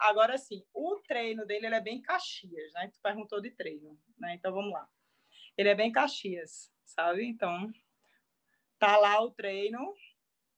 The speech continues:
não tem muita boquinha, não, sabe? Não tem muito chororô, não. O que é pra fazer tem que ser feito e acabou, né? É, na época, ele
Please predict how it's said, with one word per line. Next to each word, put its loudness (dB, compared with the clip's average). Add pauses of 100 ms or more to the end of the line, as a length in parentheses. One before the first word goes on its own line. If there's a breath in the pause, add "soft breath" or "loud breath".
(300)
não -8
tem 0
muita 0
boquinha, 2
não, 0
sabe? -6
Não -2
tem -2
muito -4
chororô, 2
não. 2
O -14
que -2
é 4
pra -2
fazer 2
tem -4
que -16
ser 0
feito 4
e 4
acabou, 0 (720)
né? -2 (140)
É, 6
na 4
época, 0 (960)
ele -6